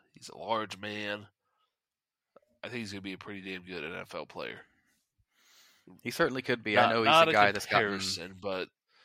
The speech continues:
Speaker 1: D K Metcalf-esque, that, that type of guy.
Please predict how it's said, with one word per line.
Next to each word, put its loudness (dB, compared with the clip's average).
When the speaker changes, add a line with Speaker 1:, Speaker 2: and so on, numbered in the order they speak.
Speaker 1:
D -6
K -6
Metcalf-esque, -8
that, -8
that -10
type -12
of -20
guy. -12